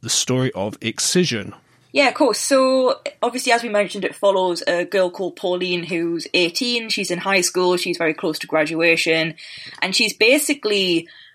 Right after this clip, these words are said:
Speaker 2: obsessed with blood to the point where she has a lot of sexual fantasies about them. And we see these spliced throughout the film.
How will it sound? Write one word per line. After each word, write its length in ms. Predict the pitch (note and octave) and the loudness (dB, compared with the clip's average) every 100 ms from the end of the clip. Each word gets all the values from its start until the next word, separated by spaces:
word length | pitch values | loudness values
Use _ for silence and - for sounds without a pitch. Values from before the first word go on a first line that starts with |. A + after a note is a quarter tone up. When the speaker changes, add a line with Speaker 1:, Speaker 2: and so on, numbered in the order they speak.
| _ | _
Speaker 2:
obsessed 640 | F#3 F#3 - - D#4 - - | -2 0 0 2 2 0 -4
with 260 | G3 - - | -6 -6 -2
blood 360 | F3 D3+ A#2 | 2 2 2
to 220 | D#3 - | -4 -6
the 80 | F#3 | -6
point 460 | F#3 - F#3 F#3 - | -6 -2 -2 -2 -2
where 200 | F3 E3+ | 2 2
she 200 | - F3+ | 0 -2
has 260 | F3+ E3 | 0 0
a 40 | F3 | 2
lot 120 | F3 | 0
of 60 | C#3 | 2
sexual 360 | D#3+ - - | -2 -2 -6
fantasies 520 | - D#3+ D#3+ - F3 | 0 0 0 -6 -8
about 380 | D3 D#3+ E3 - | -4 2 2 2
them. 260 | E3 E3+ E3 | 0 0 -2
And 120 | D#3+ | -4
we 60 | D#3+ | -4
see 280 | - G3 F3 | 0 0 0
these 260 | E3+ F3 | -2 -2
spliced 420 | - D#3+ D#3+ - | 0 2 2 0
throughout 280 | - D3+ D3+ | 0 2 2
the 60 | - | 0
film. 360 | - D#3+ D#3+ | 0 2 0